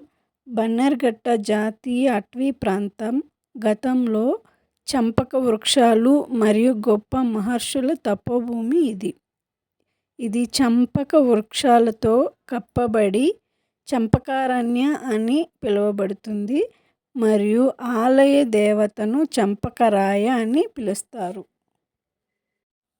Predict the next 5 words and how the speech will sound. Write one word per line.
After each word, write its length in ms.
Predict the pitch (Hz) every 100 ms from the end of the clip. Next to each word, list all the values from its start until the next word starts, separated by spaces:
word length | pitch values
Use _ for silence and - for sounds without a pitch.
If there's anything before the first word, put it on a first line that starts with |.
| - 330
ఈ 140 | 277
ఆలయ 480 | 247 247 269 294 277
గోపురం 720 | 214 220 214 - 196 220 302
దశావతారాలని 1300 | 247 208 - 247 254 269 262 226 226 220 220 214 208
తలపిస్తుంది. 1200 | 208 202 196 196 214 - - 240 202 202 247 349